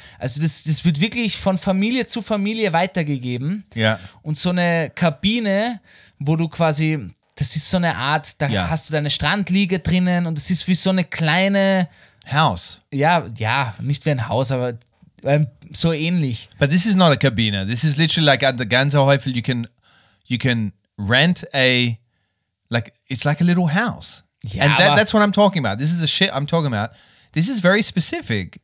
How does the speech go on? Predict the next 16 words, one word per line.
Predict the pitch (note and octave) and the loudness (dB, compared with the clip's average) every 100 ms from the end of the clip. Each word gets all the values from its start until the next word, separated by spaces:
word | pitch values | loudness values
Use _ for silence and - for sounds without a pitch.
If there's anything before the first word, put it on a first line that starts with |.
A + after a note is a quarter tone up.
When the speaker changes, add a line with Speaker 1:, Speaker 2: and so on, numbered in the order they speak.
| _ | _
Speaker 2:
i-, | B2+ B2+ B2+ A#2 | -2 -2 -4 -6
to | D3+ | -4
Austria. | C3+ D3+ - A2 G2 | 0 0 0 -2 -2
Like, | G#2 D3+ | -2 -2
you | |
don't | D#3 A#3 G3+ - - | 2 2 0 -8 -16
see | - - E3+ C3 | -8 0 4 4
at | A2+ - - _ | 2 -4 -20 _
public | - D3+ C#3+ A2 | 0 0 0 -4
pools | - C#3+ C3 A2+ G#2+ - - - - - | -2 0 0 -2 -4 -6 -12 -20 -18 -10
at | A#2+ - | -10 0
every | D3 C3+ B2+ | 0 2 -2
place | - C3+ A#2+ B2+ | 0 0 0 -2
in | |
the | A#2 | -2
world | G#2+ A2+ G#2+ G2 | 2 2 2 0